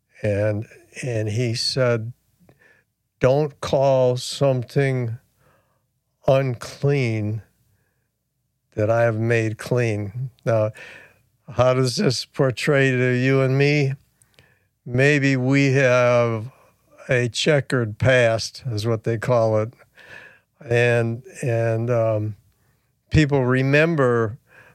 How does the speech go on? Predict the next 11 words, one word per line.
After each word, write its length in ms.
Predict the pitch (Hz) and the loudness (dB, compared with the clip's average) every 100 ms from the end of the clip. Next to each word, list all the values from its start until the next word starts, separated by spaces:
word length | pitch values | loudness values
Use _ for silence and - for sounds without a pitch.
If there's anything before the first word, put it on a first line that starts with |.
| _ - | _ 2
back 320 | 135 135 - | 4 2 0
when 380 | 139 143 139 131 | 0 2 2 2
we 180 | 139 139 | 2 2
were, 680 | 127 120 120 117 117 123 _ _ _ _ _ - | 2 2 2 2 0 -4 _ _ _ _ _ -2
um, 580 | 120 110 107 107 107 113 _ _ _ _ _ _ _ _ _ _ _ _ _ - _ _ - | 0 2 2 0 -2 -8 _ _ _ _ _ _ _ _ _ _ _ _ _ -20 _ _ -4
uh, 280 | 135 120 117 | -2 0 0
living 360 | 131 143 147 | 4 4 2
in 120 | 135 127 | 2 2
that 220 | 123 110 | 2 0
checkered 640 | - 151 139 131 113 101 | 0 0 0 -2 -4 -2
past, 720 | - 139 127 113 104 - - | 2 4 4 0 -2 -10 -16